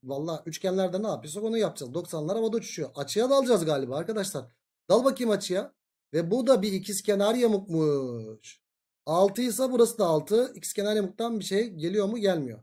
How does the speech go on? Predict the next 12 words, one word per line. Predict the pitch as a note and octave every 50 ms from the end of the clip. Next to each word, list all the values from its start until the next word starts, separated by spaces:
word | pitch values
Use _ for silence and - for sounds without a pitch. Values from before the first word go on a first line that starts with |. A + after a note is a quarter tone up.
| _ -
Tamam. | D#3+ E3 D3+ - -
A, | - G3+ G#3+
açılara | G#3+ A3 A3 - A3 F3+ F3+ A#3 A3+
daldım. | A#3 G#3 E3+ C#3+ A#2+ A#2 - _ _ _ _ _ -
Alfa | F#3+ G#3 A#3 A3 - G3+ G#3 G#3 G#3 - E3
doksan. | G#3 G#3+ G#3+ - - F#3 F#3+ A3+ - _ _ _ _ _ _ _ _ _ _ _ _ _ -
E, | D#3 D#3 D#3+ D#3 D#3 D3+ D3 - _ -
alfa | F3 G3+ A3 G3 G#3+ G#3
doksan | A3 A3 G#3+ - G#3+ G#3+
ise | G#3 G#3 F3
burası | D#3 E3+ G3 G3 G3+ G3+
beta. | G#3 G#3+ G#3 - G3+ G#3+ - _